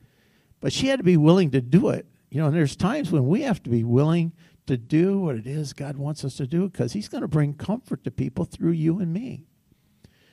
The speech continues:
And so we have to be willing to do that. We have to be willing to, to step out. You know, she, she took a risk, maybe. I don't know. She probably didn't think about it. I don't think she probably thought about it. But, you know,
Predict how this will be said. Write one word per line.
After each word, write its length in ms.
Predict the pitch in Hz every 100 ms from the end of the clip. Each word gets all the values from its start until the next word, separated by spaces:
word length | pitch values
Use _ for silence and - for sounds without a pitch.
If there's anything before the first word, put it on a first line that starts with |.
| _ _ -
And 100 | 151
so 160 | 185
we 180 | 156 247
have 140 | 277
to 60 | 247
be 100 | 127
willing 360 | 139 151 190 160
to 100 | 147
do 220 | 156 220
that. 260 | - 71 - _ _ _ _ _ _ _ _
We 80 | -
have 100 | 196
to 60 | 311
be 100 | 151
willing 380 | 139 151 156 156
to, 320 | 147 127 127 - -
to 80 | -
step 380 | - - 135 143
out. 140 | 170
You 80 | 165
know, 140 | 127 120
she, 300 | 254 208 196 _ _
she 140 | -
took 200 | 269 185
a 60 | 123
risk, 340 | 110 120 131 -
maybe. 480 | 147 120 127 175 175 143
I 100 | 127
don't 100 | 151
know. 40 |
She 140 | - -
probably 240 | 190 339
didn't 140 | 151 -
think 260 | 131 127
about 260 | 87 90 90
it. 20 |
I 40 |
don't 160 | 139 160
think 160 | 139 -
she 120 | -
probably 260 | - -
thought 260 | - - -
about 220 | - -
it. 300 | - _ _ _ - -
But, 80 | 147
you 60 |
know, 180 | 139 113